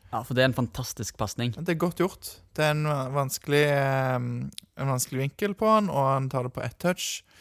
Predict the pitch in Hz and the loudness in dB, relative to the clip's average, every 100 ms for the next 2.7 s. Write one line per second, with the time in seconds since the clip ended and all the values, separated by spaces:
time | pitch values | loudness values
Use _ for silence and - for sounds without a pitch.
0 | - _ _ _ _ _ 131 120 127 - | -20 _ _ _ _ _ -2 0 -4 -2
1 | 143 - - - - - 131 117 120 123 | -4 -4 -12 -18 -18 -12 -4 0 2 0
2 | 120 - 120 127 160 180 | -2 -4 -4 0 2 2